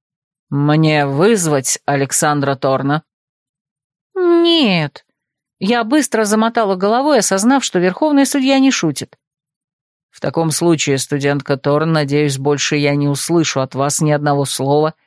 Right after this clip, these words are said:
касающегося происшествия в Атриуме». Пришлось покорно кивнуть. «Рад, что мы друг друга поняли.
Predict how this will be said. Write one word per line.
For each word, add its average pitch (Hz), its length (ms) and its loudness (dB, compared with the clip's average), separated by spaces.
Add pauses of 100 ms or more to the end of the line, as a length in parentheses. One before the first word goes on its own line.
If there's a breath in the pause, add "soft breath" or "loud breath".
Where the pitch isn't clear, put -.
(200)
касающегося 147 840 0
происшествия 143 720 0
в 143 80 0
Атриуме». 131 520 -2 (880)
Пришлось 262 580 0
покорно 196 600 -2
кивнуть. 143 580 -4 (760)
«Рад, 151 500 0
что - 280 -2
мы 156 160 2
друг 147 260 -2
друга 151 280 2
поняли. 131 560 -4